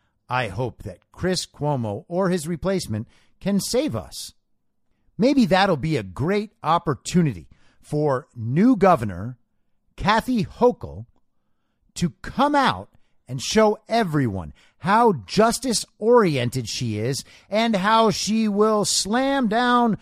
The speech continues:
Trump supporters who just want political prisoners released with an iron fist.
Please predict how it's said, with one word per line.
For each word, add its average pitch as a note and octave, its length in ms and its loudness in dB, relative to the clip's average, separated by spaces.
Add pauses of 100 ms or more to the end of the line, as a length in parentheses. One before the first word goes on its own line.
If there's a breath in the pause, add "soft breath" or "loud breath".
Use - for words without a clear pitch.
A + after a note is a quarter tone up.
(340 soft breath)
Trump A3 440 2
supporters A3+ 720 2 (180 soft breath)
who D#3+ 120 -2
just G3+ 380 2
want A#3+ 260 0
political G3 420 0
prisoners G#3 460 2
released G3+ 520 -2 (400)
with B2+ 140 -2
an C#3+ 60 2
iron C#3 240 0
fist. - 480 -10